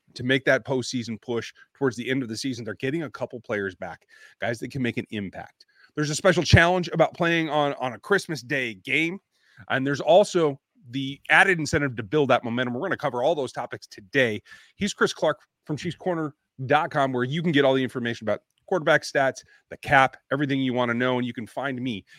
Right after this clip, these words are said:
at Rogue Analytics and Performance Consulting, N F L thirty-three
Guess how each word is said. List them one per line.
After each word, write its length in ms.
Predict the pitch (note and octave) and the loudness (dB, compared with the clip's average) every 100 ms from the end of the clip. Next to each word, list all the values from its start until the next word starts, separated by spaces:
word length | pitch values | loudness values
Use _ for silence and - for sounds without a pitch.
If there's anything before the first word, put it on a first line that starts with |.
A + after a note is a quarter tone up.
| - | -14
at 80 | G2 | 0
Rogue 220 | C#3 D#3 | 2 4
Analytics 460 | D3+ C3 C3+ C#3 - | 2 0 -4 -6 -10
and 100 | G2 | -12
Performance 380 | _ C#3+ C3+ | _ -8 -8
Consulting, 440 | - - A#2+ B2 A#2+ | -12 -10 -8 -8 -10
N 140 | B2 D3+ | -8 -6
F 160 | E3 | -6
L 120 | C#3 C3 | -6 -6
thirty-three 600 | C#3 C#3 A#2 - C#3 | -6 -8 -10 -10 -10